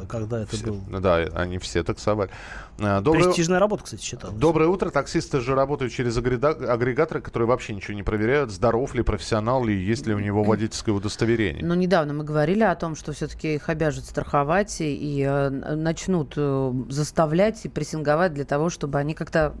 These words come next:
Speaker 3: озабачивались этим.
Speaker 1: А, доброе утро. Теперь заработают лавочки по продаже прав.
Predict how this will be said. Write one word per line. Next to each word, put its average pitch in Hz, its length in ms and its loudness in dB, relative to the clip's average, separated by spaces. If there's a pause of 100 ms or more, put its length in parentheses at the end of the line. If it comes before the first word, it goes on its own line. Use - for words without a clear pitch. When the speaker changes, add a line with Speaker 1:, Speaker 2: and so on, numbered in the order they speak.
(420)
Speaker 3:
озабачивались 156 800 0
этим. - 300 -14 (480)
Speaker 1:
А, 110 200 6
доброе 160 320 6
утро. 180 260 2
Теперь 147 240 2
заработают 143 480 2
лавочки 143 340 2
по 127 140 0
продаже 127 400 2
прав. 123 400 2